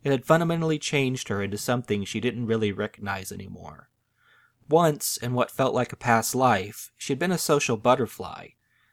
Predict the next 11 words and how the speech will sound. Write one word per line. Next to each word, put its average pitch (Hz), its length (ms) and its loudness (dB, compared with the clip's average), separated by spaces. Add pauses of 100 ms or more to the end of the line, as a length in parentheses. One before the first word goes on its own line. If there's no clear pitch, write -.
(100)
Now 131 320 4
she 127 180 0
was 117 200 2
a 101 40 -8
recluse 104 680 4
and 107 80 0
a 110 40 -2
misunderstood 117 680 0
spectacle 110 600 -2
of 95 120 -8
society. 117 800 0